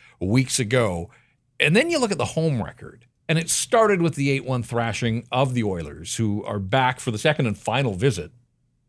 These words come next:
on the sixth of November. Some weird scheduling. And, of course, they were in Edmonton. So three of the four matchups, I think the final one, I think, is game eighty-two of the regular season, if I'm not mistaken. So they won't see the Oilers again until after Monday night, but they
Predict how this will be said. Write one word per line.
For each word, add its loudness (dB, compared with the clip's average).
on 0
the -6
sixth -6
of -2
November. -4
Some -8
weird 0
scheduling. 2
And, 0
of -4
course, 2
they -2
were -2
in 4
Edmonton. 2
So -2
three 4
of 8
the 6
four 4
matchups, 2
I 2
think 0
the -4
final 0
one, 0
I 0
think, -4
is -2
game 0
eighty-two 0
of -4
the -8
regular 0
season, -2
if -8
I'm -2
not -2
mistaken. 2
So 4
they 4
won't 2
see 0
the 4
Oilers 2
again 2
until 4
after 0
Monday 2
night, 0
but 2
they -2